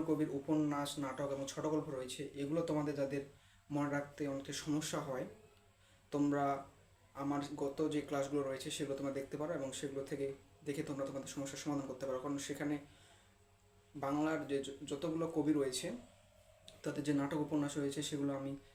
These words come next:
ছন্দের মাধ্যমে বোঝানোর চেষ্টা করেছি। আশা করি তোমরা সেখান থেকে কিছুটা হলেও উপকৃত হবে। তাহলে আজকে আমার টপিক হচ্ছে কি, ব্যঞ্জন বর্ণের যে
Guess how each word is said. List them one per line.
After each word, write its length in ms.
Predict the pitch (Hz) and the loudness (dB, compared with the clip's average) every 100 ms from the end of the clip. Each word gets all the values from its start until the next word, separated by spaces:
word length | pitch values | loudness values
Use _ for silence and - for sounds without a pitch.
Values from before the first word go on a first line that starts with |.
| - - - - | -20 -20 -20 -12
ছন্দের 340 | - 151 165 | -2 2 4
মাধ্যমে 420 | 156 143 147 143 139 135 - - | 4 4 2 2 0 -4 -12 -6
বোঝানোর 300 | 143 139 139 | -2 0 0
চেষ্টা 220 | 139 147 139 | -2 -4 -4
করেছি। 300 | 135 135 143 - - - - - - | -4 -6 -10 -12 -20 -20 -20 -18 -8
আশা 180 | 143 156 | -2 0
করি 140 | 147 147 - - - - - - - - - | 0 -2 -14 -20 -20 -20 -20 -20 -20 -20 -6
তোমরা 240 | 156 143 139 | 0 2 0
সেখান 260 | 151 143 139 | -2 -4 -4
থেকে 200 | 143 135 - - - | -4 -4 -6 -20 -10
কিছুটা 260 | 156 143 151 | -4 -2 -2
হলেও 200 | 143 143 | 0 -2
উপকৃত 300 | 139 139 139 | -2 -4 -4
হবে। 220 | 139 190 - - - - - - | -8 -12 -16 -18 -20 -20 -20 -10
তাহলে 180 | 143 135 | -6 -6
আজকে 180 | - 156 | -4 -4
আমার 160 | 151 | -4
টপিক 180 | 147 151 | -2 -4
হচ্ছে 180 | 151 165 | -4 -6
কি, 120 | 180 185 - - - - - - - - - - | -6 -6 -10 -18 -20 -20 -20 -20 -20 -20 -20 -6
ব্যঞ্জন 520 | 151 151 165 160 190 175 | 0 2 2 2 2 2
বর্ণের 320 | 143 139 | 2 2
যে 100 | 139 | 0